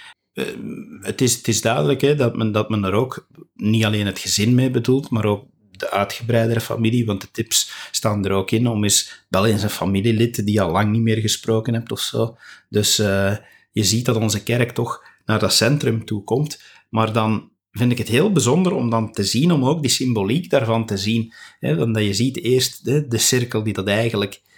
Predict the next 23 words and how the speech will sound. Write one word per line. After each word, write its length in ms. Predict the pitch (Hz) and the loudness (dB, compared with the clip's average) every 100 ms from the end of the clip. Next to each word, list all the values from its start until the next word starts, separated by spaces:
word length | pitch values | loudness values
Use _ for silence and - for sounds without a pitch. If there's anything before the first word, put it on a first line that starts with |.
| _ | _
heel 260 | - 123 117 | 0 0 2
de 100 | 98 | 2
wereld 440 | 95 104 113 120 | 2 2 0 0
is, 440 | - - - - _ _ _ | -2 0 -4 -10 _ _ _
dan 340 | 95 110 120 | -2 0 2
je 160 | 104 - | 0 -2
buurt, 520 | 101 151 175 - - _ _ | 0 0 -2 -12 -20 _ _
dan 360 | - 90 113 160 | -12 -2 0 2
je 80 | 127 | 0
familie. 720 | - 92 95 107 175 190 - _ _ _ | 0 -2 0 0 0 -2 -8 _ _ _
En 100 | 110 | -2
dan 120 | 107 | -2
zou 140 | 104 107 | 0 0
je 160 | 90 | 0
denken 400 | 82 127 185 196 | 0 0 2 2
van, 240 | 147 117 - | 2 -2 -4
veel 240 | - 196 | 0 2
mensen 320 | 190 196 - 147 | 2 2 2 2
gaan 240 | 135 117 | 2 2
nu 160 | 147 180 | 2 4
denken 280 | 156 175 | 2 2
van, 240 | 135 113 - | 0 0 -2
aha, 680 | 113 107 110 120 110 95 | 0 2 2 2 2 0